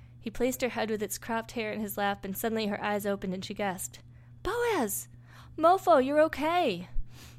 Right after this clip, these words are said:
"Boaz, it, it was Elle. She did this. She hit me with a frying pan, Boaz, a frying pan." She then paused and reached up to feel the hair that wasn't there. Screaming, she jumped up to look in the bathroom mirror, where bo-,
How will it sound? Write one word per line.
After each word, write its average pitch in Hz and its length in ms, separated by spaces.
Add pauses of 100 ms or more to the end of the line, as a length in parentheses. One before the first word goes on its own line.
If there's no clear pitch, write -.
(100)
"Boaz, 311 440
it, - 160 (120)
it 285 100
was 277 180 (100)
Elle. 294 300
She 302 280
did 208 200
this. - 400
She - 200
hit 294 160
me 285 60
with 269 160
a 262 40
frying 277 480
pan, 233 280
Boaz, 214 420
a 269 60
frying 285 420
pan." 196 380 (500)
She - 160
then 220 180
paused 202 400
and 196 80
reached 196 220
up 196 120
to 208 100
feel 196 260
the 185 80
hair 196 260
that 190 120
wasn't 180 260
there. 190 360 (520)
Screaming, 226 500
she 208 120
jumped 202 240
up 196 140
to 202 100
look 190 180
in 196 60
the 185 80
bathroom 185 380
mirror, 180 200
where 214 140
bo-, 269 180